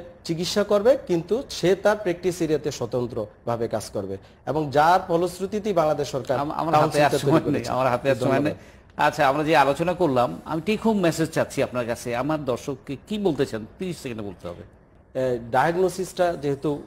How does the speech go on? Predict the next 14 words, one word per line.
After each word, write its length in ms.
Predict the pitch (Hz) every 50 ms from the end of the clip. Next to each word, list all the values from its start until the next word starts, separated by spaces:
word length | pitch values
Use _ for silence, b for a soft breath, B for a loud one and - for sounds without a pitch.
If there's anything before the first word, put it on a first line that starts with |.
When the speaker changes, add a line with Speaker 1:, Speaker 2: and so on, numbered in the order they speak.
| - - -
Speaker 1:
কনফার্ম 420 | 151 170 175 170 175 208 202 196
করাটা 300 | - 175 156 151 143 143
খুবই 260 | - - 139 123 131
জরুরি 320 | 120 131 139 143 175 190 190
এবং 220 | 165 147 156 143 B B B B B B B B B _ _ -
এটার 400 | - 165 160 - 190 190 185 175
যেটা 340 | 151 165 151 165 165 156 151 143 - - - 151
যে 160 | 143 151 147
ব্যথার 400 | 131 123 160 185 - 220 214 190
ওষুধ, 260 | 170 - - 127 110 - - - -
আমরা 220 | 139 147 160 175
কিন্তু 240 | 170 180 180 180 190
প্রায়ই 280 | 165 - 170 185 214 214
দেখি 280 | 170 165 - 143 113